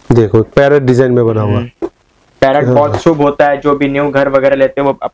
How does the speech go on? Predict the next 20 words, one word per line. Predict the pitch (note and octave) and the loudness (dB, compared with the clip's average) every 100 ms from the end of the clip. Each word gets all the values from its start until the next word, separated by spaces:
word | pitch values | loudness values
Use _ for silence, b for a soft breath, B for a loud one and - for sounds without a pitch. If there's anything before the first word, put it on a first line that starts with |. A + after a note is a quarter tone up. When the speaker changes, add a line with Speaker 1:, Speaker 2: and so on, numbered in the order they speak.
| - | -4
Speaker 2:
parrot | C3 B2+ B2+ | -2 -2 -4
लेते | B2 B2 | -2 -2
हैं। | A#2 A#2+ _ - | -4 -8 _ -2
Speaker 1:
हम्म, | B2 | 0
हम्म, | A#2 A2+ | 0 -2
हम्म। | B2+ - _ _ | -4 -8 _ _
Speaker 2:
parrot | B2+ B2+ - | -2 -2 0
का | B2+ | 0
बांदरवार | A#2+ A#2 A#2 A2 A2 - _ _ _ | 0 0 -2 0 -4 -6 _ _ _
तोरण। | B2 B2 A#2+ | -2 0 -2
Speaker 1:
Right, | A2 G#2 A2+ | -4 -4 -6
राइट। | G#2 - _ _ _ _ - - - | -6 -8 _ _ _ _ -16 -4 0
न्यू | C#3 C#3+ | 2 2
घर | B2+ | 2
वगैरह | C3 C3+ C3 C3 | 2 2 2 2
के | C3 | 2
decoration | A#2+ B2+ A#2 A#2 G#2+ | 2 0 0 0 0
के | |
लिए। | G#2 | -2
Speaker 2:
हाँ। | A#2 A2 | -2 -4